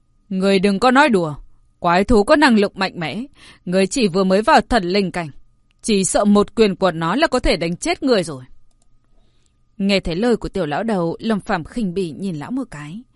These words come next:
Hắn ngay lập tức lấy ra âm dương thần tháp. Chỉ thấy âm dương thần tháp đang lơ lửng giữa không trung, đột nhiên nó biến lớn, có một vòng ánh sáng trắng tản ra. Nó rơi mạnh xuống, rầm một tiếng, đất rung núi chuyển.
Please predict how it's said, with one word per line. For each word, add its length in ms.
Hắn 240
ngay 100
lập 200
tức 180
lấy 140
ra 180
âm 340
dương 240
thần 200
tháp. 240
Chỉ 200
thấy 320
âm 200
dương 220
thần 200
tháp 200
đang 180
lơ 140
lửng 200
giữa 160
không 200
trung, 260
đột 240
nhiên 180
nó 80
biến 320
lớn, 300
có 100
một 240
vòng 180
ánh 200
sáng 260
trắng 240
tản 300
ra. 300
Nó 160
rơi 200
mạnh 220
xuống, 420
rầm 360
một 160
tiếng, 380
đất 300
rung 360
núi 160
chuyển. 320